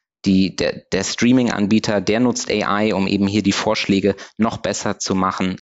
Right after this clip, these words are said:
Ein gutes Beispiel, was hier oft ge-, erwähnt wird, ähm, wo K I und Big Data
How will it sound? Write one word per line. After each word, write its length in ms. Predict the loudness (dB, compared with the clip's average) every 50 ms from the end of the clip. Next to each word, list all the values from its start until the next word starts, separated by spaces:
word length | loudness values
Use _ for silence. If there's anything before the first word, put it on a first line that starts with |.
| _ _ _
Ein 240 | -2 0 0 2
gutes 280 | 2 2 0 0 -4 -6
Beispiel, 640 | -4 -4 -2 -2 -2 0 2 2 2 0 -2 -8 _ -8
was 140 | -8 -6
hier 200 | -2 0 0 2
oft 200 | 2 0 -2 -2
ge-, 200 | -2 -2 -2 -2 -2
erwähnt 400 | -2 -2 0 0 0 0 0 0
wird, 200 | 0 0 0 -2 -8 -18 -20 _ _ -6
ähm, 300 | -2 0 0 0 2 2
wo 320 | 2 2 2 2 -2 -6 _
K 220 | -4 -2 -2 0 0
I 240 | 2 4 4 4 4
und 220 | 2 0 -2 -2
Big 200 | -2 -4 -4 -2
Data 460 | -2 0 0 0 0 -2 -2 -4 -4